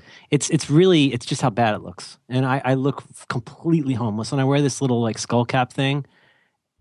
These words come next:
Um, and I guess I got crazy eyes. I'm not sure.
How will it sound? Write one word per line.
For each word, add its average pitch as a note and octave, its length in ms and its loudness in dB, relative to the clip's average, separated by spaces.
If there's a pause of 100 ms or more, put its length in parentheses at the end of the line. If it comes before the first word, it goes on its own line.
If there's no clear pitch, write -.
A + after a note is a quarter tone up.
(140)
Um, A2+ 500 0
and A#2 60 0
I A#2+ 40 0
guess B2 160 -4
I C3+ 60 0
got B2 80 -4
crazy A2+ 300 -2
eyes. - 300 -12
I'm B2 100 -8
not - 120 -8
sure. - 240 -10